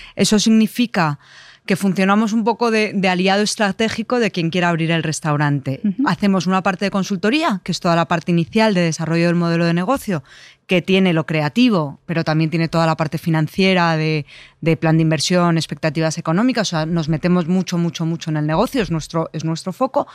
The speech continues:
Speaker 2: Ujú.
Speaker 1: Pero luego también hacemos toda la implementación. O sea, acompañamos al cliente en gestionar todos los proveedores, desde los más grandes, eh, que sea el interiorismo y la constructora, pero también en todo el tema de carta, uniformes, vajillas,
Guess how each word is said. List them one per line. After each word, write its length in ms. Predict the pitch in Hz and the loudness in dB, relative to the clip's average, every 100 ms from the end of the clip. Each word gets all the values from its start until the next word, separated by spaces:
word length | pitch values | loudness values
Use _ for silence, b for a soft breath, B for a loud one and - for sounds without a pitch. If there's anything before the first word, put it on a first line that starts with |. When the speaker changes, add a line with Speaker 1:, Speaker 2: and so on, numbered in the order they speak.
| 214 | -2
Speaker 2:
Ujú. 160 | 208 285 B - | 0 -2 B 0
Speaker 1:
Pero 240 | 202 202 | 4 4
luego 240 | 208 202 | 4 2
también 260 | 214 196 190 | 0 0 -2
hacemos 300 | 180 180 165 | -2 -4 -4
toda 160 | 175 160 | -2 0
la 60 | |
implementación. 640 | 160 147 147 143 139 - 147 | 0 -2 -2 -2 -4 -4 -4
O 40 | |
sea, 100 | 151 | -4
acompañamos 600 | 156 160 160 170 185 196 | -4 -2 0 0 0 0
al 160 | 208 202 | -2 -2
cliente 480 | 196 214 226 269 233 B B B | -2 0 0 -2 -6 B B B
en 140 | - 175 | -2 0
gestionar 420 | 180 - 170 180 | 0 0 0 0
todos 480 | 180 - 180 165 156 | 0 2 2 2 0
los 160 | 160 - | -2 -2
proveedores, 640 | 156 147 143 139 131 - | -2 0 0 -2 -4 -8
desde 440 | 160 160 156 147 151 | -2 0 2 2 0
los 160 | 147 | 0
más 200 | 160 165 | 0 0
grandes, 560 | 170 214 254 202 - - | 2 2 2 0 -4 -10
eh, 120 | 185 | -8
que 160 | - 156 | -6 -2
sea 160 | 170 | 0
el 60 | 160 | 2
interiorismo 1160 | 156 156 151 156 170 190 180 - 196 190 185 180 | 0 0 0 0 -2 -2 -6 -4 -2 0 -2 -2
y 120 | 190 | -2
la 100 | 185 | 0
constructora, 640 | 190 175 190 262 294 285 - B B B | -2 -4 -2 2 2 0 -6 B B B
pero 220 | - 180 170 | 0 2 2
también 440 | 151 156 165 175 | 2 2 2 2
en 120 | 170 | 0
todo 200 | 151 156 | -2 -2
el 80 | 151 | -2
tema 220 | 156 156 | -2 0
de 120 | 170 | 0
carta, 580 | - 226 202 196 - 208 | -2 0 0 -2 0 0
uniformes, 720 | 190 156 175 175 151 151 147 | 2 0 -2 -2 0 0 -2
vajillas, 640 | 156 208 - 165 147 160 | -2 -2 -2 -2 0 -2